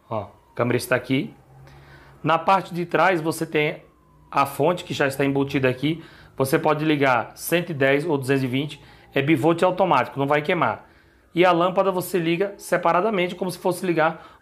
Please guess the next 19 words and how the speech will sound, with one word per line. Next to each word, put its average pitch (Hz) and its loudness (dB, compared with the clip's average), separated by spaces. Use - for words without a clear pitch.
uma 147 4
lâmpada 147 2
comum. 156 0
"Marcos, 196 2
eu 202 0
não 196 -2
quero 196 2
ligar 185 2
ela 180 4
direto 170 2
na 170 0
energia." 151 0
Então 139 -2
você 160 -4
pode 156 0
ligar 147 2
aqui, 175 -2
é, 143 -2
através, 147 0